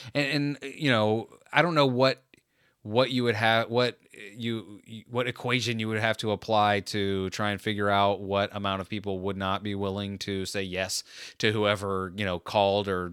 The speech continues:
whatever survey they volunteered for to say, like, "I am transgender and that's how I identify." But suffice to say, it's a very low amount of people. My point is, is that there is a very small, small, tiny, tiny group of people that exist inside of the United States. And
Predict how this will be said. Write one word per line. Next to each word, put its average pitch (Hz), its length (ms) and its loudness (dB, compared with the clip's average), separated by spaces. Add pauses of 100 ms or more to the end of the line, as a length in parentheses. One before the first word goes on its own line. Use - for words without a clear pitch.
whatever 98 280 -2
survey 101 520 -2
they 98 220 -2
volunteered 101 720 -4
for 107 260 -2
to 98 80 -10
say, 104 160 -4
like, 90 180 -4
"I 175 140 0
am 190 80 -6
transgender 170 580 -4
and 151 80 -6
that's 143 160 -4
how 131 120 0
I 123 120 0
identify." 104 640 -2 (680)
But 156 160 2
suffice 202 380 4
to 170 100 -6
say, 165 180 4
it's 131 100 0
a 131 60 2
very 139 220 6
low 117 280 6
amount 113 260 2
of 98 100 -6
people. 104 300 -6 (160)
My 127 120 0
point 208 340 0
is, 127 240 2
is 123 180 -4
that 120 320 2 (260)
there 139 200 2
is 147 120 2
a 139 80 4
very 196 240 4
small, 208 520 2
small, 180 320 0
tiny, 190 540 -4
tiny 160 340 -4
group 131 260 -2
of 113 120 -8
people 113 300 -4
that 107 140 2
exist 104 500 -2 (300)
inside 113 500 2
of 113 80 -2
the 113 80 -2
United 110 400 0
States. 110 460 -2 (300)
And 117 280 -2